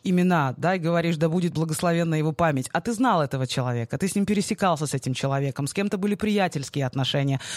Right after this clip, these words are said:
У меня такое было уже несколько раз, и это ад, да, и я бы своим детям такого не хотела. Поэтому, м,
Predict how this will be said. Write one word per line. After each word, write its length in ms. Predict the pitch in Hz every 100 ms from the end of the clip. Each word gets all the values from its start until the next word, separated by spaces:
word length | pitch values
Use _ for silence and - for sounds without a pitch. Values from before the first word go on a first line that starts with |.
| -
У 40 | 170
меня 160 | 214
такое 280 | 254 240 233
было 240 | 185 208 160
уже 180 | 139
несколько 460 | 147 156 - 151 196
раз, 200 | 262 -
и 140 | -
это 320 | - 240 240 - - - _
ад, 320 | 196 170 135 - - -
да, 180 | 160 262
и 80 | 185
я 140 | 196
бы 100 | 190
своим 340 | - 175 285
детям 300 | 233 202 151
такого 320 | 147 - 202 226
не 140 | 240
хотела. 560 | 254 254 233 143 127 - -
Поэтому, 480 | 147 196 247 226 - - - -
м, 880 | 180 185 180 175 175 180 180 170